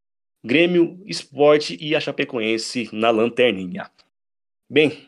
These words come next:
esses foram os destaques aí do Campeonato Brasileiro. Agora a gente segue pra falar da Premier League, Campeonato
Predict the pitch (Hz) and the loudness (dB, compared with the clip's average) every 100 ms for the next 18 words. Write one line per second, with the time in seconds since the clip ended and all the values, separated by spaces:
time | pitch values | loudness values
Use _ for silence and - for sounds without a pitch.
0 | _ 110 113 127 123 113 110 120 120 110 | _ -10 -6 0 2 0 2 2 2 0
1 | 113 113 117 113 98 98 120 131 120 110 | 2 2 0 -6 -10 -10 -8 -6 -10 -6
2 | 120 147 170 135 139 147 143 143 139 - | -6 -4 -4 -2 -2 -2 -2 -4 -8 -6
3 | 117 120 123 - 123 - 117 110 120 - | 2 2 2 -2 -2 0 -2 2 2 0
4 | _ _ _ - 123 131 - 139 147 113 | _ _ _ -2 0 0 0 -2 0 -2
5 | 117 135 143 139 _ 165 170 139 127 127 | -2 -4 -4 -12 _ -4 -4 -2 0 0
6 | 156 - | -2 -16